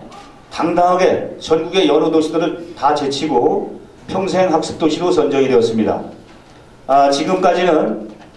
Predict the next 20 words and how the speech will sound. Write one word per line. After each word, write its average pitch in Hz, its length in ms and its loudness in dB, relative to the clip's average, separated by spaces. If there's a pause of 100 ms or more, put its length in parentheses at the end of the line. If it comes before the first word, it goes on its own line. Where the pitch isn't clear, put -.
뭐 147 260 4
여기 147 200 4
우리 139 480 0
이상훈 151 300 2
교수님도 139 460 0
계시지만, 123 760 -2 (260)
우리 185 160 0
지난 170 260 2
세월에는, 156 680 2 (420)
어, 131 100 0
일정 175 380 2
시간 175 320 -2
동안 175 240 2
공부하고 156 640 2
초등학교, 170 500 0
중학교, 151 400 2
고등학교, 143 580 0 (360)
대학까지 160 400 2
나오면 156 320 4
이제, 151 340 0